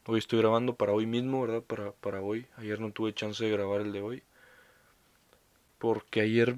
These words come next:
estuve hablando con mi abuela. Eh, mi abuela materna, aún, aún vive mi abuela y mi abuelo, ¿verdad? Viven allá en San Nicolás. Con todo esto del coronavirus, pues, están encerrados. Y usualmente hablábamos,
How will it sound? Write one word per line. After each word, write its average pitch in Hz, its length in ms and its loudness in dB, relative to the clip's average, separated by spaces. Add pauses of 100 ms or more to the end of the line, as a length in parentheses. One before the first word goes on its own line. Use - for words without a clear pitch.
(140)
estuve - 320 6
hablando 147 300 8
con 147 120 6
mi 139 60 6
abuela. 120 400 6 (2000)
Eh, 107 920 2
mi 110 140 -2
abuela 107 340 6
materna, 110 480 4
aún, 117 320 2
aún 117 220 4
vive 117 240 8
mi 107 80 0
abuela 104 280 4
y 107 40 0
mi 107 100 -4
abuelo, 101 320 -4
¿verdad? 101 180 -6
Viven 107 300 8
allá 104 120 6
en 104 80 2
San 104 120 -2
Nicolás. 107 520 4
Con 104 240 -4
todo 104 220 8
esto 107 220 4
del 101 100 6
coronavirus, 104 540 -2
pues, - 220 -4
están 101 220 -6
encerrados. 104 720 0 (1120)
Y 110 300 4
usualmente 127 1120 6
hablábamos, 107 1120 6